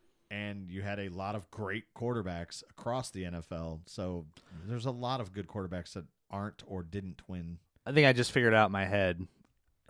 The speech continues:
Speaker 2: Rings should help an argument to
Speaker 1: For
Speaker 2: a
Speaker 1: sure,
Speaker 2: player.
Speaker 1: it solidifies.
Speaker 2: Hol-, hold on. Uh, rings should help an argument for why a player should be on the f-, Hall of Fame. It should not hurt a player's argument from not getting in the Hall
Speaker 1: Agree
Speaker 2: of Fame.
Speaker 1: one hundred percent.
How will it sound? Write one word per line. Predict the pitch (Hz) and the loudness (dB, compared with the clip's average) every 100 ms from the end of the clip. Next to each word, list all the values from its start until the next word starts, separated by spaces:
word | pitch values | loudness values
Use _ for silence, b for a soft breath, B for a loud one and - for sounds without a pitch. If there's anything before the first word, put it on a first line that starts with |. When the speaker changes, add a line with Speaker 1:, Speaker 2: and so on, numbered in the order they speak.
| - | -8
Speaker 2:
Rings | 127 135 156 165 | 6 8 8 6
should | - 147 | 6 4
help | 110 127 143 - - - - | 6 8 8 6 -16 -20 -6
an | 127 | 2
argument | 123 139 139 143 143 | 6 6 6 2 0
to | - 131 | 2 2
Speaker 1:
For | 113 | 4
Speaker 2:
a | - | 4
Speaker 1:
sure, | - | 8
Speaker 2:
player. | 139 143 | 8 8
Speaker 1:
it | 143 - | 2 -4
solidifies. | - 147 147 165 160 - 92 76 73 | -2 0 2 0 0 -4 -6 -8 -6
Speaker 2:
Hol-, | - 117 104 - _ | -4 -4 -6 -20 _
hold | 190 269 | -6 -2
on. | 101 131 B B B B - | 0 -2 B B B B 0
Uh, | 127 | 2
rings | 127 143 196 - | 10 10 10 6
should | 160 | 4
help | 107 113 160 - | 6 8 8 8
an | 175 | 6
argument | 170 175 185 180 | 6 6 0 0
for | - 151 | 0 6
why | 151 | 8
a | 160 | 8
player | - 160 160 | 6 2 0
should | 165 | -2
be | 160 | 0
on | 160 | 2
the | 156 | 0
f-, | - _ - | -2 _ 0
Hall | 160 | 2
of | 160 | 2
Fame. | 175 170 170 | 0 0 2
It | 131 | 0
should | - 170 | 2 2
not | 147 135 - | 6 4 4
hurt | - 165 120 - - - _ | 6 8 8 -2 -12 -16 _
a | 117 | -2
player's | - 117 104 101 | 2 2 4 4
argument | 101 92 87 | 2 0 -4
from | - 101 | -4 0
not | 113 113 95 | 4 2 0
getting | 92 87 | -6 -6
in | |
the | 82 | -6
Hall | 85 | -4
Speaker 1:
Agree | 107 120 | 0 0
Speaker 2:
of | |
Fame. | 117 | 0
Speaker 1:
one | 107 | 0
hundred | 104 95 | -2 -4
percent. | 85 78 | -6 -12